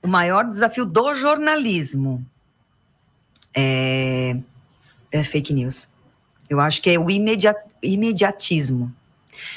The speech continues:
É, por que que eu digo a fake news e o imediatismo, onde é que elas se encontram?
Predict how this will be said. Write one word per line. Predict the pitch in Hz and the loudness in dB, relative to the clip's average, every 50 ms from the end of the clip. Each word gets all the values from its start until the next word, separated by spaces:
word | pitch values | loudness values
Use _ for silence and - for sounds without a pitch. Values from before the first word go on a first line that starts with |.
| - - - _ _ _ - | -16 -20 -20 _ _ _ -2
É, | 151 147 147 147 147 147 147 147 143 135 - - _ _ _ _ _ _ _ - | 0 0 2 2 2 0 0 0 0 -2 -4 -8 _ _ _ _ _ _ _ -2
por | 185 185 156 | -2 -2 0
que | - 220 226 | 2 0 0
que | 226 240 | 2 2
eu | 220 | 0
digo | 180 190 208 180 | 0 2 2 2
a | 196 | 2
fake | - - 196 190 - - | 2 2 0 0 0 0
news | 175 175 175 185 202 208 208 185 160 | 0 2 2 2 2 0 0 0 0
e | 170 190 | 0 0
o | 185 185 | 2 2
imediatismo, | 180 180 180 175 156 165 160 156 - - 190 196 190 190 185 | 2 0 0 0 2 2 0 0 0 -2 -2 0 0 0 -2
onde | 180 175 185 | 0 0 -2
é | 180 | -2
que | - 185 | 0 -2
elas | 175 180 175 | -2 -2 -2
se | - - - | -2 -2 -2
encontram? | 175 160 - - 160 151 143 143 135 - 135 131 131 131 | -2 -2 0 0 0 2 0 -2 -2 -2 -2 -2 -2 -4